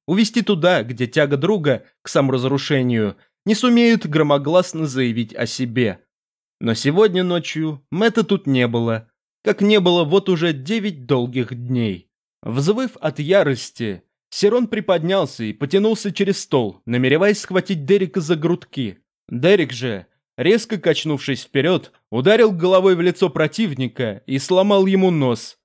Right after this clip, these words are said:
Из ноздрей Сирона хлынула кровь, и он отшатнулся. Двое других наёмников попытались встать. Дерек взмахнул абордажной саблей. Клинок плашмя угодил одному неприятелю в висок. Потерявший сознание ещё не успел упасть,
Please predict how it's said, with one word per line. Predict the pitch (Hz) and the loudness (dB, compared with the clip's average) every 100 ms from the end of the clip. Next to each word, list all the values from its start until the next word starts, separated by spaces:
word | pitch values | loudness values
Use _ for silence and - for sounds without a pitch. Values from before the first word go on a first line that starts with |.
| - | -2
Из | 156 170 | 0 4
ноздрей | 196 160 233 220 | 4 2 0 -2
Сирона | - 139 123 120 107 | 0 0 0 0 -2
хлынула | 101 214 247 226 220 | -2 0 2 2 2
кровь, | 214 220 170 135 | 2 2 0 0
и | 123 | -4
он | 123 143 | -2 -2
отшатнулся. | 139 165 147 202 175 - 127 113 - _ _ _ | -2 -4 -4 -2 -2 -4 -6 -8 -8 _ _ _
Двое | - 123 135 | -6 0 2
других | 135 170 233 196 | 2 2 0 2
наёмников | 190 185 185 180 156 170 - - | 2 4 2 0 -2 -4 -6 -4
попытались | 185 226 220 220 208 | 0 2 2 0 -2
встать. | - - - 120 107 - _ _ _ _ _ - | -8 -8 -2 -2 -2 -12 _ _ _ _ _ -8
Дерек | 127 196 214 185 | 2 2 2 -4
взмахнул | 180 202 190 214 202 | -2 -2 0 0 2
абордажной | 185 190 190 180 196 | 4 2 2 2 0
саблей. | 190 220 175 127 113 98 _ _ _ | -2 0 0 0 -6 -8 _ _ _
Клинок | - 190 247 247 | 0 4 4 2
плашмя | 214 208 - 196 | 0 0 2 4
угодил | 190 170 151 135 208 190 | 4 4 2 2 0 -2
одному | - 151 151 156 | -4 -2 0 2
неприятелю | 151 131 139 151 151 147 | 0 2 2 2 2 0
в | |
висок. | 139 139 - 123 - _ _ _ _ - | 0 -2 -2 -2 -4 _ _ _ _ -6
Потерявший | 143 233 240 214 226 | 0 2 2 0 -4
сознание | 202 196 160 220 190 135 113 | 0 0 2 0 2 0 -2
ещё | 113 170 | -2 0
не | 196 | 2
успел | 196 - 202 | 0 0 -2
упасть, | 190 196 - 147 113 - | 0 -4 0 0 0 -8